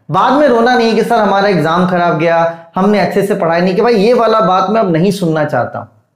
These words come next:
अगर आप नहीं पढ़ोगे अच्छे मन से, आप नहीं पास होगे। इसे आप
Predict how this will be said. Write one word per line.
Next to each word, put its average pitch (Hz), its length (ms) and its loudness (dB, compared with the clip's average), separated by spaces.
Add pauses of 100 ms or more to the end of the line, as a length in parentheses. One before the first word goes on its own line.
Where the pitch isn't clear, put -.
(440)
अगर 147 260 -2
आप 170 280 0
नहीं 160 420 2
पढ़ोगे 208 320 2
अच्छे 196 280 0
मन 175 200 0
से, 202 180 -2
आप 147 380 0
नहीं 139 420 0
पास 170 280 -2
होगे। 196 600 -2
इसे 180 300 0 (120)
आप 160 260 0